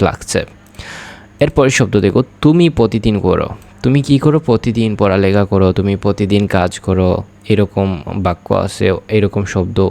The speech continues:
অনেক বেশি গুরুত্বপূর্ণ। So, তুমি যখন বলবো তু আসবে, তুমি, তু স্টুডি এত্রু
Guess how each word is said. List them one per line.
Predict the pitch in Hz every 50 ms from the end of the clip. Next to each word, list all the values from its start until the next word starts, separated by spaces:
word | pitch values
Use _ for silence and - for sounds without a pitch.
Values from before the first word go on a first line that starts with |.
| - -
অনেক | - 104 98 90 90 85 - -
বেশি | 90 92 - - 110 120 127 - - - - - -
গুরুত্বপূর্ণ। | 117 110 110 104 98 - - - - 92 90 82 71 73 - - - - - - - - - - -
So, | - 117 - -
তুমি | - 151 165 170
যখন | 151 160 147 160 160 151
বলবো | 143 147 143 139 147 147
তু | 143 - - 151 139 120
আসবে, | 90 95 104 - - - 113 117 139 147 - - - - - - - - - -
তুমি, | - 170 185 185 156 104 92 - - - _ - - - - - - - - - - - - - - - -
তু | - 190 202 170 123 120 135 - - - - - - - 147
স্টুডি | 135 - - - 165 156 143 127 113 92 - 113 120 143 156 - - - - - - - - _
এত্রু | - 165 165 165 - 151 160 160 160